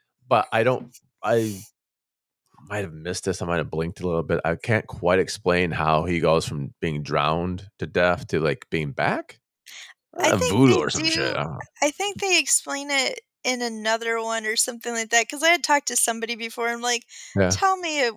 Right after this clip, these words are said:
Speaker 2: why this happened," and it's like, "Oh, well, he was, like,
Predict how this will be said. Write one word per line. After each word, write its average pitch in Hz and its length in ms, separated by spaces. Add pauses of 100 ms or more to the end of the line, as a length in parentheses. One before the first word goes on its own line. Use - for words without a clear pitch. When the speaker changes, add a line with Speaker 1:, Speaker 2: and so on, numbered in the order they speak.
(120)
Speaker 2:
why 226 380
this 214 240
happened," 208 440
and 202 180
it's 208 160
like, 208 160
"Oh, 226 340
well, 220 140
he 240 160
was, 226 200
like, 214 300